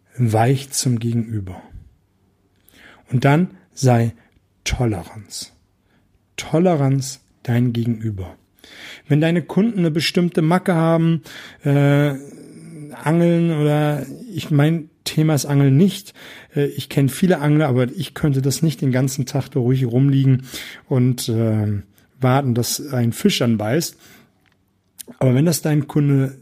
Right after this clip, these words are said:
äh, gerne tut, dann sei dem tolerant gegenüber, akzeptiere es. Und das ist jetzt ein schlechtes Beispiel. Ich weiß, aber ich, mir fiel gerade nichts Besseres ein. Ich weiß nicht, warum.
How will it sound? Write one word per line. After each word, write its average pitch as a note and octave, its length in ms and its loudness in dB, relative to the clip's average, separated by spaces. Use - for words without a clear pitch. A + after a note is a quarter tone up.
äh, A2+ 220 -2
gerne F#3 320 2
tut, E3+ 280 -4
dann B2 120 -2
sei A#2+ 120 0
dem A#2 180 -2
tolerant F#3 560 0
gegenüber, D3 300 0
akzeptiere C#3 800 0
es. - 260 -2
Und B2 420 -2
das C#3 100 0
ist D#3 60 2
jetzt D3 160 2
ein C3 60 2
schlechtes C#3 380 0
Beispiel. C#3 440 2
Ich - 180 -8
weiß, D#3 280 2
aber B2 120 0
ich, B2 180 -4
mir D3 400 -4
fiel D3 180 -4
gerade C3 220 0
nichts C#3 260 -2
Besseres C3+ 480 -2
ein. C3+ 240 0
Ich C#3 160 -4
weiß C3+ 180 0
nicht, C3+ 160 0
warum. C3+ 280 2